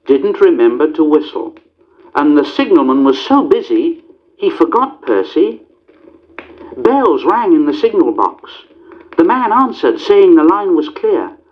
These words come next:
and set the signals for the next train.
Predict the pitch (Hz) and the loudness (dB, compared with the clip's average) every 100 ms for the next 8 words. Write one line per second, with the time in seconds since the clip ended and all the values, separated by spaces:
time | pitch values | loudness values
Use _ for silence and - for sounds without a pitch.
0 | _ - - 160 156 - 285 285 - 156 | _ -10 -2 0 -2 -4 -4 -4 -4 -2
1 | 185 165 180 185 180 - - _ _ - | 2 4 4 4 -2 -8 -20 _ _ -2
2 | 170 151 170 - - - 160 120 92 85 | 0 2 0 -2 -14 -4 0 0 -2 -8